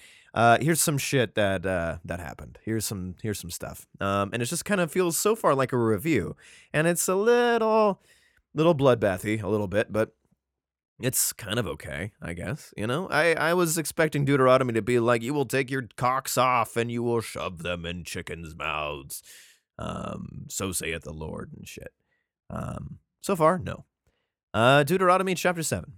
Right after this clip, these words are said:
Uh, "When the Lord thy God shall bring thee into the land whither thou goest to possess it, and hath cast out many nations before thee, the Hittites and the Girgashites,"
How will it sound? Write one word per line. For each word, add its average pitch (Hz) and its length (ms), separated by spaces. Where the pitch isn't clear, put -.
Uh, 139 400
"When 160 160
the 165 80
Lord 208 320
thy 165 180
God 110 380
shall 110 240
bring 165 500
thee 101 280
into 185 200
the 180 100
land 127 300
whither 120 200
thou 104 200
goest 107 320
to 113 80
possess 120 280
it, 139 120
and 104 160
hath 120 300
cast 139 360
out 117 300
many 131 240
nations 113 540
before 101 320
thee, 87 240
the 95 80
Hittites 120 640
and 98 160
the 87 360
Girgashites," 113 1000